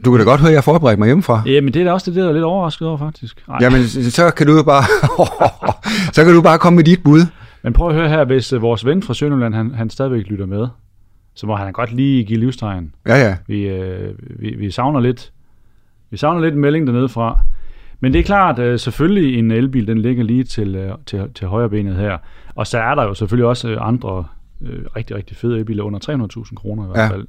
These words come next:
Speaker 2: Der er jo også, øh, I D tre, øh, det nye Cupra Born, synes jeg også er meget, øh, er meget fed. Men det er klart, de fedeste. Hvad?
Speaker 1: Cu-, Cupra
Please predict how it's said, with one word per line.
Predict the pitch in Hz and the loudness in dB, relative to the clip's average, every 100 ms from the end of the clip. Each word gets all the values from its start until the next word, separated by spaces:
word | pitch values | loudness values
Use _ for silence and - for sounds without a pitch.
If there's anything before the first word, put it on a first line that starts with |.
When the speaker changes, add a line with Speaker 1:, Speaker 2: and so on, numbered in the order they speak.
| - | -12
Speaker 2:
Der | |
er | 107 | -6
jo | 113 | -6
også, | 104 110 92 | -6 -8 -8
øh, | 87 85 - - - - - - - _ _ | -8 -10 -12 -18 -20 -20 -20 -20 -20 _ _
I | 117 | -6
D | 101 95 | -6 -6
tre, | - 107 - - _ - - | -6 -8 -10 -20 _ -20 -14
øh, | 92 87 87 87 85 - - - 80 78 71 - | -10 -10 -10 -12 -14 -18 -20 -20 -20 -20 -20 -10
det | 110 | -4
nye | 107 110 | -2 -2
Cupra | 120 110 98 | -6 -6 -6
Born, | 107 101 120 | -6 -6 -6
synes | 107 92 | -8 -8
jeg | 98 | -10
også | 104 | -8
er | 110 | -8
meget, | 95 101 104 98 98 95 | -8 -8 -8 -10 -12 -12
øh, | 87 - | -16 -14
er | 107 | -12
meget | 95 104 | -10 -10
fed. | 110 104 - _ _ _ _ - | -10 -12 -14 _ _ _ _ -12
Men | 113 | -6
det | 117 | -4
er | |
klart, | 139 127 - | -2 -4 -4
de | 110 | -10
fedeste. | - 151 165 185 - 117 92 _ _ _ _ _ _ - | -6 -2 0 0 -2 -6 -8 _ _ _ _ _ _ -4
Hvad? | 175 | 0
Speaker 1:
Cu-, | 143 - | 0 -2
Cupra | - - 131 107 101 | -6 0 0 2 0